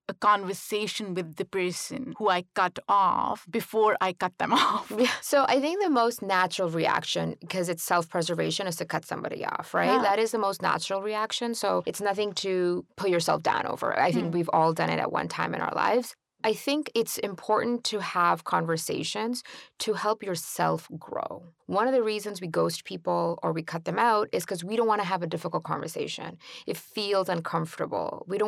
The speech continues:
Speaker 2: wanna practice these communication skills. We just wanna be like, "Yo, you don't exist for me," right?
Speaker 1: <laughs>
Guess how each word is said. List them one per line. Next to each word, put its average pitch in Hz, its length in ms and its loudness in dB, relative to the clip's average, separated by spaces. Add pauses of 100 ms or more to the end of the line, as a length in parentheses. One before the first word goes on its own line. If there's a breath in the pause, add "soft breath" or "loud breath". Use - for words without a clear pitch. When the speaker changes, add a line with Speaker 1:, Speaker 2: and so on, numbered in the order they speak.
Speaker 2:
wanna 214 120 2
practice 185 580 0
these 170 280 -4
communication 185 600 -2
skills. 160 340 0
We 202 80 0
just 214 100 2
wanna 214 160 2
be 202 100 2
like, 196 180 0
"Yo, 180 300 2
you 175 140 0
don't 185 220 0
exist 165 240 -2
for 165 140 0
me," - 100 0 (180)
right? 370 380 4
Speaker 1:
<laughs> - 380 0